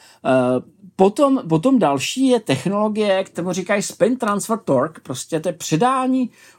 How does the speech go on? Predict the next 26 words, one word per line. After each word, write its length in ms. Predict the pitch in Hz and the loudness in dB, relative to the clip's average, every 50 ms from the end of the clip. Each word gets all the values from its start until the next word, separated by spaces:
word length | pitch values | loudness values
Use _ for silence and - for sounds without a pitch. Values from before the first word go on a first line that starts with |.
| - - | -4 0
m-, 240 | 131 135 143 156 156 | 2 2 2 0 -4
m-, 180 | 175 147 147 139 | -6 -4 0 2
rotačního 720 | 139 143 165 160 277 269 262 - - 285 285 240 247 240 | 2 2 2 2 0 -2 -2 -4 -2 0 2 2 2 2
momentu 520 | 190 131 127 123 135 180 202 226 254 254 233 | 2 2 2 2 2 2 0 0 -2 -2 2
toho 280 | - 247 226 247 240 | 2 2 4 2 0
spinu 480 | - - - - - 131 120 123 117 123 | -2 -4 -10 -4 -2 0 0 0 0 0
nějakému 400 | 139 151 151 147 - 208 226 226 | 0 0 -2 -2 -2 -2 0 0
jinému 280 | 208 202 196 226 254 | 0 0 0 0 -2
zařízení, 960 | 202 143 131 117 110 117 120 117 113 - - 202 - 92 92 98 120 170 254 - _ _ _ - - - - - _ _ | -2 -2 -4 -6 -4 -4 -4 -2 -2 -2 -2 -2 -2 -4 -4 -4 -4 -4 -6 -8 _ _ _ -20 -20 -20 -20 -20 _ _
což 120 | - - 147 | -6 -2 0
je 80 | 185 | 0
typicky 460 | 190 - 180 165 202 202 190 - - 208 | 2 2 0 0 0 -4 -4 -4 -6 -4
nějaká, 500 | 208 202 180 185 180 214 208 202 190 143 | -2 -2 -2 -2 0 0 0 0 0 0
nějaký 240 | 180 170 160 180 | -2 -2 -2 0
jako 120 | 226 214 214 | 0 -2 0
magnetický 540 | 165 131 131 165 180 233 214 - - 254 220 | 0 0 0 0 -2 -2 -4 -4 -2 -2 0
zařízení, 600 | 143 147 139 131 139 151 139 143 131 123 127 131 | 2 2 0 0 0 -2 0 0 0 0 0 -4
který 320 | - - 165 170 170 165 | -2 -2 0 0 0 0
se 140 | 165 196 175 | 0 -2 0
do 60 | 180 | 0
ní 120 | 185 214 | 0 0
otiskne, 720 | - - 135 - 139 127 - - - - - 98 98 98 - - | 0 -2 -2 -2 -4 -6 -6 -8 -10 -10 -8 -8 -8 -10 -10 -8
takže 200 | 135 131 143 151 | -8 -6 -6 -4
jsi 140 | 180 180 | -4 -4
schopen 500 | - - - - 165 165 165 247 247 247 | -6 -6 -6 -6 -4 -2 -2 0 -2 -2
té, 220 | 220 226 214 214 | -2 -2 -2 -2